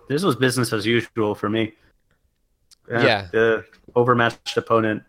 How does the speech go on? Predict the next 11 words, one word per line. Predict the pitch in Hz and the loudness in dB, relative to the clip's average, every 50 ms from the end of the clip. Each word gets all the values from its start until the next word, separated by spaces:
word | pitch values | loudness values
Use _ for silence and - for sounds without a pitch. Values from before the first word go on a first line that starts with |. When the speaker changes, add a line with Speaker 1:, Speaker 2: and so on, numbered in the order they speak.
| _ _ _ _ - | _ _ _ _ -6
Speaker 1:
Golovkin | 110 104 107 101 - - 107 104 | -2 -2 -2 -2 -2 -4 -4 0
bops | 101 104 101 101 - - - | 2 4 2 2 2 -2 -6
him. | 107 101 95 - _ _ _ _ _ _ _ _ _ - | -6 -6 -6 -12 _ _ _ _ _ _ _ _ _ -6
Okay, | 110 104 - 101 98 98 - - _ _ _ _ _ _ _ | -6 -4 -2 -2 -4 -4 -4 -8 _ _ _ _ _ _ _
what | - 113 107 | 0 2 4
else | 104 104 - - | 2 2 0 -2
is | 101 - | -6 -6
new? | 104 104 101 - _ _ _ _ _ _ _ _ _ - _ _ _ _ _ | -6 -8 -10 -10 _ _ _ _ _ _ _ _ _ -20 _ _ _ _ _
Speaker 2:
Yeah. | - 127 120 107 92 90 90 85 _ _ _ - | -8 -4 -2 -2 -2 -4 -8 -12 _ _ _ -8
I | 120 123 | -6 -4
mean, | 123 123 117 117 - | -4 -4 -4 -6 -8